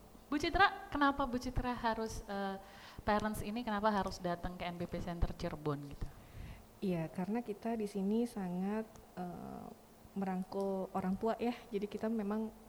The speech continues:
Speaker 2: nggak cuma anaknya aja yang kita berikan edukasi, tapi kita mengajak para parents untuk mengenal lebih jauh, eh, anak-anaknya. Mulai dari apa itu diagnosanya, terus bagaimana pendekatannya,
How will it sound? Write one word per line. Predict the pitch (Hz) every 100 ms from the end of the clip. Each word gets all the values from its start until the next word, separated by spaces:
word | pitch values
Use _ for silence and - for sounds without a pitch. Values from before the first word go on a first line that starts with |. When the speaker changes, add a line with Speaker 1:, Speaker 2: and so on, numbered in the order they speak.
| -
Speaker 2:
nggak | - 208 190 190
cuma | 202 196 196 190 190 - - - - - -
anaknya | 214 208 220 196
aja | 196 190 220
yang | 240
kita | 196 - 180 185
berikan | 185 190 180
edukasi, | 180 190 185 - 247 277
tapi | - - 233
kita | 214
mengajak | 226 202 180 226
para | - 175 170
parents | 175 196 220 -
untuk | - 185 185
mengenal | 180 175 180
lebih | 175 170
jauh, | 165 160 175 - -
eh, | - 147 147 -
anak-anaknya. | 151 143 143 147 - 156 -
Mulai | 160 151 160
dari | 156 160 - - - - - - -
apa | 185 185 170
itu | 170 175
diagnosanya, | 170 170 160 170 170 151 175 233 247 262 262
terus | - 170 165 -
bagaimana | 170 170 165 160 160
pendekatannya, | 160 156 - 160 214 247 269 262 254 247 254